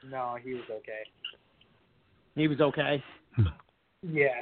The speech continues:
Speaker 2: Yeah.
Speaker 1: He was all right.
Speaker 2: Yeah.
Speaker 1: So, but
Speaker 2: Yeah.
Speaker 3: Um,
Speaker 1: cool, guys. I appreciate you guys having me on tonight.
Speaker 2: Yeah, buddy.
Speaker 3: Uh-oh.
Speaker 2: Yeah, you gotta get going. You gotta go lay some pipe.
Speaker 1: Yeah.
Speaker 3: <laughs> Zach, we'll talk to you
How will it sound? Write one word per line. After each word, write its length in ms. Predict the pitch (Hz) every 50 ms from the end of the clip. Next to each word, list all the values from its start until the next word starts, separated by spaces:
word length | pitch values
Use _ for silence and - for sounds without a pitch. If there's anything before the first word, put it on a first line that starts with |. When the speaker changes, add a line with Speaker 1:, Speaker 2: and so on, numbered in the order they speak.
| - - -
Speaker 2:
Yeah. 280 | - 170 165 127 110 - - _ _ _ -
Speaker 1:
He 100 | 180 165
was 80 | 147 131
all 60 | 135 123
right. 100 | 120 120 120 - -
Speaker 2:
Yeah. 180 | 143 127 120 113 _ _ _ _ -
Speaker 1:
So, 200 | 123 123 120 117 - _ _ - - 139 - _ _ _ _ _ _ _ _ _ _ _ _ _ _ _ _ _ _ -
but 200 | 120 117 - - - 127
Speaker 2:
Yeah. 260 | 127 123 120 233 214
Speaker 3:
Um, 80 | 202 170 _ -
Speaker 1:
cool, 220 | - - 233 214 151
guys. 260 | 160 156 160 190 202 _ _ _ _ _ 170 175 185 190 - _ _ _ _ _ -
I 140 | - 175 190
appreciate 500 | 185 180 - - 226 214 220 208 208 202
you 80 | 196 190
guys 160 | 190 185 180 -
having 220 | 190 190 185 180
me 100 | 180 170
on 200 | 170 185 220 208 185 -
tonight. 300 | 156 147 156 185 180 - 160 - _ _ _ _ _ _ _ _ _ _ _ _ _ _ _ _ _ _ _ _ _ -
Speaker 2:
Yeah, 180 | - 185 269
buddy. 280 | 277 185 165 175 226 202 160
Speaker 3:
Uh-oh. 200 | 170 160 156 156
Speaker 2:
Yeah, 60 | -
you 80 | - 196
gotta 180 | 185 240 220 214
get 160 | 180 202 156
going. 220 | - 233 247 247
You 80 | 214 175
gotta 140 | 180 180 180
go 100 | 170 185
lay 220 | 180 185 185 196 -
some 140 | - 165 143
pipe. 340 | - - 196 202 185 147 - _ _ _ _ _ _ _ _ _ _ - -
Speaker 1:
Yeah. 80 | 156 147 - - 285 - - - 262 - - _ -
Speaker 3:
<laughs> 20 | 269 - _ _ _ - - - _ _ - - - _ _ _ - - - _ _ - - - - _ _ - - - 247 - -
Zach, 220 | - 214 202 202 -
we'll 100 | - 220 -
talk 280 | - 208 220 208 196
to 60 | -
you 60 | 214